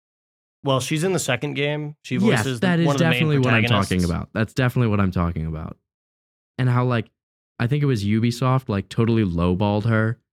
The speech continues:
Speaker 2: and she had no choice but to leave, and they, like, launched a smear campaign against her or
Speaker 1: If
Speaker 2: something
Speaker 1: it was
Speaker 2: like
Speaker 1: U-,
Speaker 2: that.
Speaker 1: if it was Ubisoft, it wasn't The Last of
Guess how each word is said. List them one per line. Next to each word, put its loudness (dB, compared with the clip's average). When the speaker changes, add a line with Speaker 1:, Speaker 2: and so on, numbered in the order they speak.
Speaker 2:
and -2
she 0
had 2
no 2
choice -2
but -4
to 0
leave, 0
and 0
they, 2
like, 0
launched 0
a 0
smear 0
campaign 0
against -2
her 0
or 0
Speaker 1:
If -4
Speaker 2:
something -2
Speaker 1:
it 0
was 0
Speaker 2:
like -2
Speaker 1:
U-, 0
Speaker 2:
that. -6
Speaker 1:
if -6
it -4
was -4
Ubisoft, -4
it -14
wasn't -14
The -18
Last -20
of -20